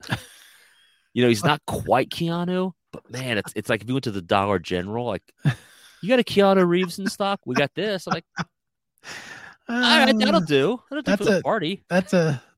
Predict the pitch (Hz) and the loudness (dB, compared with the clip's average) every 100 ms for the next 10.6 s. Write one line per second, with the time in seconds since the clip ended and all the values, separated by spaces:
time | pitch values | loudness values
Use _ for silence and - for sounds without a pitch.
0 | _ - 196 233 175 151 _ 139 160 196 | _ -2 0 2 0 -4 _ 0 2 2
1 | 160 156 151 135 127 - _ _ _ - | 2 2 2 0 -2 -8 _ _ _ -20
2 | _ _ - _ - - - 147 139 170 | _ _ -20 _ -20 -20 -8 0 4 4
3 | 226 185 156 156 156 156 135 127 156 160 | 4 4 4 4 2 4 4 6 6 6
4 | 151 139 - 127 107 95 - - - - | 2 0 -2 -2 -2 -4 -4 -4 -4 -8
5 | 180 190 160 143 - _ - - 117 107 | -4 -2 -2 -4 -10 _ -20 -14 -12 -12
6 | - 147 120 95 - 113 101 - 107 98 | -8 -4 -4 -4 -2 -2 -2 -4 -10 -8
7 | 85 - 143 214 - - 185 185 170 156 | -10 -10 -10 -10 -10 -6 0 2 2 0
8 | - 127 110 107 104 - 170 190 208 226 | -4 -8 -8 -8 -12 -8 -4 -2 4 4
9 | 156 135 127 135 107 135 120 117 123 135 | 4 0 -2 -4 -2 -2 0 0 0 0
10 | 202 120 330 392 320 110 | 0 0 2 2 2 0